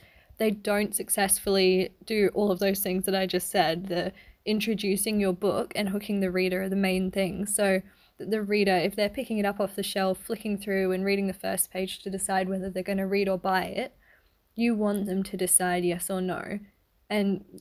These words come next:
well, you don't want every reader because it's not for every reader, but you wanna hook your reader there. You wanna prove to people who will love your story that they will love your story. And if your first page doesn't really show off how great your story is, then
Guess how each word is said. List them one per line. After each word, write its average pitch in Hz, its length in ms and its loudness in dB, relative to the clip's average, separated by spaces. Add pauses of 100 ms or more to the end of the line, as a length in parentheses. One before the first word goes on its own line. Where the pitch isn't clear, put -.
well, 226 140 0
you 202 100 0
don't 165 160 -2
want 180 160 -2
every 180 260 0
reader 175 300 0
because 214 260 -4
it's - 140 -8
not 208 160 -2
for 247 220 4
every 185 240 2
reader, 185 240 0
but 190 160 -6
you 233 180 -2
wanna 240 180 -2
hook - 320 -6
your 208 120 0
reader 202 280 0
there. 160 140 -8
You 214 180 -2
wanna 220 240 -8
prove 220 540 -4
to 269 100 -8
people 202 320 -2
who 196 160 0
will 190 140 2
love 190 200 0
your 202 140 -2
story 185 540 -4 (380)
that - 160 -8
they 208 180 2
will 220 180 2
love 190 260 -2
your 190 140 -2
story. - 680 -4 (560)
And 220 200 -2
if 226 100 -2
your 269 120 -2
first 277 360 -6
page 269 340 -4
doesn't 233 440 -4
really 226 760 -2
show 233 300 0
off 233 160 0
how 214 200 -2
great 214 260 0
your 220 100 -4
story 214 480 -2
is, - 300 -10 (680)
then 247 380 -2